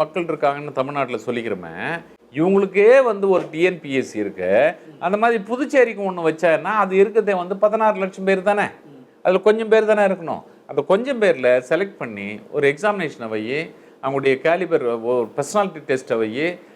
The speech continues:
அவன் ஒரு இன்டர்வியூ வை, அவன் ஆட்டிடியூட் எப்படி இருக்கணும் வை, ரிசர்வேஷனை ஃபாலோ பண்ணு, உடல் ஊனம் இருக்குந்தா அவங்களுக்கும் ஒரு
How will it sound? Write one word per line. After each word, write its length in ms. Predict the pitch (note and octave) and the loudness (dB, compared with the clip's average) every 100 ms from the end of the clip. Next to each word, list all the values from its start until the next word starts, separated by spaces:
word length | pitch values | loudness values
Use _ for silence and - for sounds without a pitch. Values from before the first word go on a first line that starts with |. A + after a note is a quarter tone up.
| - | -8
அவன் 200 | C3 A#2+ | -4 0
ஒரு 80 | B2 | 2
இன்டர்வியூ 420 | B2+ E3 G3+ G3 B2+ | 0 0 0 0 0
வை, 140 | G#2 G#2+ C3+ D#3+ - - | 0 0 -2 -4 -8 -18
அவன் 180 | G#2 A#2+ D#3 | -8 -2 0
ஆட்டிடியூட் 400 | F#3 F3 F3 D3 | -2 -6 -2 0
எப்படி 200 | C3+ C3 | 0 -2
இருக்கணும் 280 | B2 A2+ G#2+ | -6 -10 -8
வை, 220 | G#2 C3 C#3 - - | -2 -2 -2 -8 -12
ரிசர்வேஷனை 540 | B2+ G3 F#3+ D#3+ C#3+ A2+ | 0 2 2 0 -6 -2
ஃபாலோ 220 | A#2 A#2 A2 | -2 -2 -4
பண்ணு, 240 | G2+ G#2 A#2 B2+ - - _ C3+ | -8 -8 -8 -10 -16 -20 _ -2
உடல் 180 | F3 F3 | 0 0
ஊனம் 260 | D#3+ D3 C#3 | 0 -2 -4
இருக்குந்தா 360 | B2+ A#2+ B2+ D3+ C3+ | -4 -6 -2 2 2
அவங்களுக்கும் 400 | C#3+ C#3+ D#3+ C3 | 0 -2 -4 0
ஒரு 120 | B2 | 0